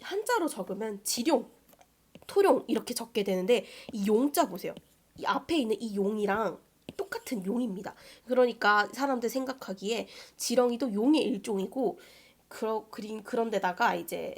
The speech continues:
친근감을 유발합니다. 지렁이, 호기심도 유발하고요. 그래서, 어, 사람들이 "아, 우리 왕 되게 대단한 사람이야." 와 동시에 뭔가 친근감도 함께 가질 수 있게 되는 거죠. 그렇다면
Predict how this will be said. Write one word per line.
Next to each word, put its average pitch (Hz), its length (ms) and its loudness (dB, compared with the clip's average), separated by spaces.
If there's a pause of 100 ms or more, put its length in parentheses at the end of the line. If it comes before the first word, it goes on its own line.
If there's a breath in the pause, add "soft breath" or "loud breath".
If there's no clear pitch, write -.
친근감을 415 720 4
유발합니다. 196 680 -6
지렁이, 226 540 0 (200)
호기심도 277 500 -2
유발하고요. 185 500 -10 (500 soft breath)
그래서, 277 540 -2 (340 loud breath)
어, 233 160 -10
사람들이 233 520 -4
"아, 233 120 2
우리 226 320 2
왕 226 360 2
되게 220 460 2
대단한 269 400 0
사람이야." 208 520 -10 (220)
와 208 140 0
동시에 214 540 -2 (320 loud breath)
뭔가 208 220 -4
친근감도 349 680 -2
함께 277 540 -4
가질 202 260 -10
수 190 120 -8
있게 185 180 -10
되는 202 260 -4
거죠. 175 240 -10 (1500 loud breath)
그렇다면 247 760 0